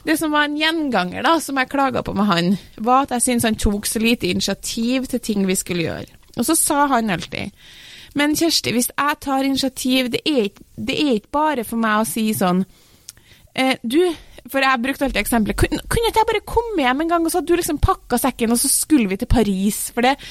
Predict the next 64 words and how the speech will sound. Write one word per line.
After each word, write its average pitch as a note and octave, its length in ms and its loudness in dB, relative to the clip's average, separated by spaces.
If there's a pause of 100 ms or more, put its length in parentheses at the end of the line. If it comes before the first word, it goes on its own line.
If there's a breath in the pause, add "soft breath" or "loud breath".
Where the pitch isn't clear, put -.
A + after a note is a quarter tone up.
(260 loud breath)
det F#4 160 2
ser A3+ 480 0
man E3+ 140 -4
jo F#3 60 -2
på C#4+ 120 0
Instagram, F#3 600 0
at - 80 -4
mange A#3+ 240 2
jenter G3 320 0
blir - 100 -6
overrasket A3+ 540 0
av F#3+ 100 0
kjæresten F#3 400 0
med F#3 80 2
sånn G3 280 2 (120)
partur. G#3 640 0 (380 loud breath)
Så C#4 100 -8
sa D#4 80 4
han A#3+ 80 2
sånn, A3+ 180 -4 (500 loud breath)
«Det C4 120 0
hadde D#4+ 160 0
ikke F4+ 100 -4
vært - 140 -8
noen F#4+ 80 0
vits - 320 -2
med B4 80 0 (180)
deg, - 80 -
det, F4+ 80 -2
fordi F4+ 220 -2
du D#4 100 0
har G4 240 0
garantert D4+ 480 0
planer F#4 320 2
i A#4 120 0
helga, E4 180 0
liksom. E4 280 0
Du C#4+ 80 0
har E4+ 140 2
garantert C#4 460 0
en C4+ 180 2
bursdag A3+ 600 0
eller D4+ 120 -4
et - 140 -8
eller D#4+ 140 4
annet G#3 60 0
du A3 60 -2
skal, D#4 400 2
vet A4 100 -4
du G4+ 60 -2
faen, F4 160 0
og D#4 100 0
så G4+ 120 2
har - 20 4
du C#4 80 4
sikkert - 300 -6
vært - 320 -2
i - 20 -4
Paris F#4 320 2
seks - 520 -2
ganger C4+ 280 0
før, D4 300 0
bare C4+ 180 0
at - 20 -20